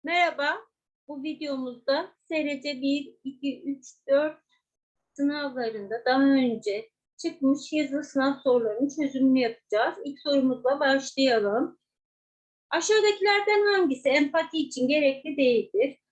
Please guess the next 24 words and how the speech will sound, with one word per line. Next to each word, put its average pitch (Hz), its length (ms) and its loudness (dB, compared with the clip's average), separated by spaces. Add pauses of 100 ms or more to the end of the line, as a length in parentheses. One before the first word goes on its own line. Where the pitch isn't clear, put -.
(140)
A. 349 220 0
Başkasının 370 640 2
yerine 349 460 2
karar 262 440 2
vermek. 190 520 -4
B. 277 200 2
Dinlemek, 269 560 4 (140)
anlamak. 269 680 0
C. 277 320 0
Karşımızdakinin 269 920 -4
bakış 277 240 -8 (140)
açısıyla - 460 -10
olaylara 294 560 2
yaklaşmak. 320 920 0
D. 311 240 2 (420)
Geri 320 300 -2
bildirimde 214 680 -6
bulunmak. 175 580 -10 (1700)
Cevabımız 285 680 0
Adana. 285 680 0 (100)
Başkasının 269 600 -2
yerine 269 520 -2
karar 320 480 2
vermek. 214 600 -2